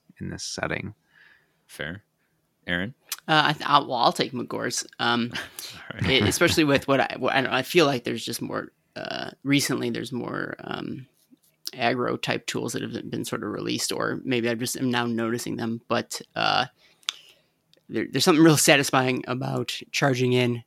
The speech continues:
Speaker 3: uh, swinging, rolling dice, uh, that obviously Magore's does great. I mean, I guess the Jaws do too, but, um,
Speaker 2: Wow.
Speaker 3: I just, uh, they, they feel good. They feel right, uh, at
Speaker 2: I
Speaker 3: least until my Skaven come out.
Speaker 2: I think we have a, a control caterpillar turning into an aggro butterfly
Speaker 3: <laughs>
Speaker 2: here.
Speaker 3: Yeah.
Speaker 1: Yeah.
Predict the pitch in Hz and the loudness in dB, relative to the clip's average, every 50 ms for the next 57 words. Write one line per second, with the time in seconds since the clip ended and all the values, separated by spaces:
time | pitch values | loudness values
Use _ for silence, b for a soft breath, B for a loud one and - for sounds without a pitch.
0 | _ _ _ _ _ - - 123 120 117 117 117 - - - 131 127 123 127 123 | _ _ _ _ _ -10 -8 -6 -4 -4 -2 -2 -2 0 0 2 2 2 2 2
1 | 123 120 123 123 120 120 120 120 117 117 117 117 - - - - - _ - 131 | 2 2 2 2 0 0 0 0 -2 -2 -2 -2 -4 -6 -6 -8 -12 _ -6 -4
2 | 113 113 113 113 117 - - 123 113 117 - - 120 120 117 - 107 98 113 117 | -4 -2 -2 -4 -4 -2 -2 -2 -2 -2 -4 -4 -4 -4 -4 -4 -4 -4 -4 -6
3 | - - 113 - - - 107 110 - - 120 120 120 110 110 - 117 - - - | -6 -8 -8 -8 -6 -6 -8 -6 -6 -4 -4 -2 -2 -2 -4 -6 -6 -8 -8 -10
4 | - - - - - _ - _ - - - 92 - - - 107 107 - - - | -10 -10 -12 -14 -16 _ -20 _ -8 -6 -4 -4 -4 -4 -6 -6 -8 -8 -8 -10
5 | - - - - - - _ - - 60 - - - 127 135 - B B B B | -10 -8 -8 -8 -8 -8 _ -6 -4 -4 -2 -2 -4 -6 -8 -10 B B B B
6 | B - - 98 98 95 - - 123 123 131 139 - - - 151 147 143 147 151 | B -10 -10 -10 -10 -14 -12 -10 -8 -6 -4 -4 -4 -2 0 0 0 2 0 -2
7 | 151 - - - 156 151 - 170 156 185 202 185 - - - 165 156 147 147 160 | -2 -4 -2 -2 -2 0 0 0 2 0 0 0 -2 -2 0 0 0 2 2 2
8 | 175 - - - _ - 160 131 131 135 131 - 120 123 - - 139 - - 147 | 0 0 -2 -6 _ -10 -6 -6 -4 -4 -2 -2 -2 -2 -2 -2 -2 -2 -2 -4
9 | 135 - - 151 143 139 139 143 - - 160 175 160 127 123 - - 131 131 131 | -2 -2 0 0 0 0 -2 -2 -2 -2 -2 -2 -2 -4 -6 -8 -10 -8 -8 -8
10 | - _ _ _ _ _ _ _ _ _ _ _ - - 113 107 - 107 104 101 | -10 _ _ _ _ _ _ _ _ _ _ _ -6 -4 -4 -2 2 2 2 2
11 | 95 85 78 - - _ _ - 82 82 - - 82 80 - - 101 95 95 90 | 2 0 0 -4 -8 _ _ -8 -8 -6 -6 -6 -6 -6 -4 0 0 2 2 0
12 | - - 95 101 104 - - - 80 78 78 - - 85 85 85 85 80 80 78 | 0 0 0 0 0 -2 -4 -4 -4 -4 -4 -4 -4 -4 -4 -2 -4 -4 -4 -6
13 | 78 - 82 85 85 87 85 76 85 87 82 80 76 - 85 85 87 87 80 78 | -4 -4 -4 -2 0 0 0 0 0 0 0 0 -2 -2 0 0 0 0 -2 -4
14 | 78 78 78 78 78 73 - - 95 90 - 110 101 82 | -6 -6 -8 -8 -6 -6 -4 -2 -2 0 0 -2 -2 -4